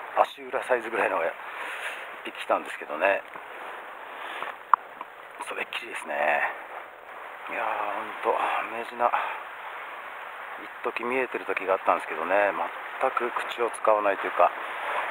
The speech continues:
あの、先端の方でやられてる方も、メジナ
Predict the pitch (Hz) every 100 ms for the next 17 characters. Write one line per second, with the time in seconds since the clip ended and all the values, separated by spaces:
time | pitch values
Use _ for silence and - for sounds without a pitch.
0 | - 110 113 - - 151 147 - 139 131
1 | 123 120 90 - - - - 107 101 104
2 | 101 95 95 92 82 - - - 104 104
3 | 104 98